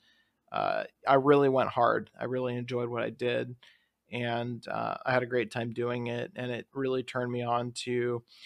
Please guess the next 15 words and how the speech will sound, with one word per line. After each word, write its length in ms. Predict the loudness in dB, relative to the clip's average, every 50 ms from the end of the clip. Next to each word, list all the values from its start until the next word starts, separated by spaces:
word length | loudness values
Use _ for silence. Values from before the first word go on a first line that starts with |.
| -20 -20 _ _ _
uh, 220 | -4 -2 -2 -2 -2
beat 220 | 0 0 2 2
'em 100 | 4 4
ups 220 | 2 2 0 -4
a 60 | -6 -2
lot 280 | 4 4 4 4 4
more 340 | 2 0 2 4 4 4 2
than 380 | 0 -2 -4 -4 -2 -4 -4 -4
I 380 | -2 -2 0 0 0 0 -2 -4 -6 _ _ _ _ _ -10 _
thought 160 | -4 -2 -2
I 60 | -2
would. 260 | 0 0 0 -2 -2 _
Points 320 | 4 4 4 6 6 4
or 80 | 2 4
not, 360 | 4 4 4 4 2 0